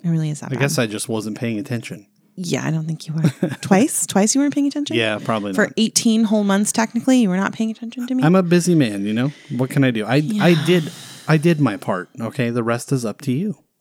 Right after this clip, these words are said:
Speaker 1: Okay.
Speaker 2: Yeah.
Speaker 1: Sure. Well, one of her favorite places to talk about the baby was an online chat room for people with rat terriers.
Speaker 2: Oh.
Speaker 1: You wanna know what it's called? It's
Speaker 2: Yeah,
Speaker 1: really
Speaker 2: I do.
Speaker 1: cute.
Speaker 2: I do.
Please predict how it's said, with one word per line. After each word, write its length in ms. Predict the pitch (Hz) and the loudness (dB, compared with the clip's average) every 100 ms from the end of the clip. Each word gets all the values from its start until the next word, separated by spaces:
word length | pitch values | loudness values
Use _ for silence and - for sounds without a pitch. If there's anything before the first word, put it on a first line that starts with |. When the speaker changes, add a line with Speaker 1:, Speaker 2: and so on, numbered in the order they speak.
| - | -4
Speaker 1:
Okay. 600 | 285 - 370 440 - 151 | -4 -4 -8 -4 -4 -2
Speaker 2:
Yeah. 200 | 139 175 | 0 0
Speaker 1:
Sure. 460 | - - 95 - - - _ - - _ _ _ | 0 -2 -2 -2 -6 -10 _ -20 -20 _ _ _
Well, 100 | 214 | 2
one 120 | 214 214 | 4 4
of 80 | 202 | 0
her 100 | 196 | 0
favorite 320 | 185 185 - | 2 2 2
places 300 | 190 175 165 | 2 2 0
to 80 | - | 0
talk 180 | 160 | -2
about 180 | 160 165 | 2 0
the 60 | 156 | 2
baby 320 | 165 156 156 | 2 4 4
was 180 | 156 156 | 4 4
an 80 | 165 | 2
online 440 | 165 170 190 220 | 4 4 4 4
chat 220 | - 175 | 2 0
room 200 | 165 175 | 2 2
for 100 | 190 | 2
people 260 | 175 190 202 | 0 2 2
with 120 | 233 247 381 | 2 0 -4
rat 180 | 403 - | -4 -6
terriers. 720 | - 185 165 156 165 165 - - _ _ _ _ | -6 -4 -2 -4 -4 -6 -8 -12 _ _ _ _
Speaker 2:
Oh. 200 | 208 120 | 4 4
Speaker 1:
You 80 | 90 - | 0 0
wanna 180 | 220 220 | 4 6
know 80 | 220 | 6
what 60 | |
it's 100 | 226 | 4
called? 440 | - - 202 226 302 - _ _ _ _ _ _ _ _ _ _ - | 0 2 4 4 2 -6 _ _ _ _ _ _ _ _ _ _ -2
It's 100 | 127 | 4
Speaker 2:
Yeah, 60 | |
Speaker 1:
really 100 | 175 165 | 6 4
Speaker 2:
I 20 | |
do. 160 | 127 135 | 6 4
Speaker 1:
cute. 260 | 131 - _ - | 4 -8 _ -6
Speaker 2:
I 80 | 120 | -2
do. 200 | 113 | -2